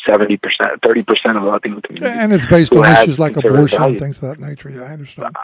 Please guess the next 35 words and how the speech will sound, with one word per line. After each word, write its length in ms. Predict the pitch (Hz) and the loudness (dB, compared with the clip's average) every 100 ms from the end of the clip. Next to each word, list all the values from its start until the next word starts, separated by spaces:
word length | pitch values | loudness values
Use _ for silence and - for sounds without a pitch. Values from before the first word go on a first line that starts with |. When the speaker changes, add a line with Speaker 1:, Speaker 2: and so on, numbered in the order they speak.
| - | 2
Speaker 1:
I 100 | 151 | 4
think 180 | 202 | 4
there's 160 | 185 147 | 4 4
a 60 | 135 | 0
place 260 | - 170 - | 2 0 4
for 120 | 117 | 4
it, 40 | |
but 100 | 113 120 | 6 4
I 60 | |
think 180 | 120 147 | 4 0
there's 160 | 135 123 | 2 4
also 300 | 127 - 113 | 4 4 2
a 60 | |
place 220 | - 123 - | 4 0 0
to 80 | 107 - | -6 0
say, 360 | 113 107 101 - _ _ _ | 0 0 -2 -10 _ _ _
what 320 | 117 123 135 | -2 4 4
is 120 | 131 | 4
in 80 | 120 | -2
the 80 | 110 | 0
best 240 | 101 101 | 0 0
interest 300 | 107 - 104 | -4 -10 -10
of 60 | 98 | -8
my 160 | 92 95 | -6 -6
community? 520 | - 98 135 113 107 | -6 -4 0 2 2
And 80 | 104 | 2
if 80 | - | 0
you 80 | 104 | 2
look 160 | 123 | 4
at 80 | 117 | 4
it 120 | 101 - _ _ _ _ _ _ _ _ _ - | 2 0 _ _ _ _ _ _ _ _ _ 2
that 240 | 123 143 | 4 6
way, 280 | 113 107 98 | 6 6 6
Republicans' 680 | 123 - - 123 120 107 98 | 0 -4 -2 0 0 -6 -8
vote 340 | 107 135 123 | 2 4 4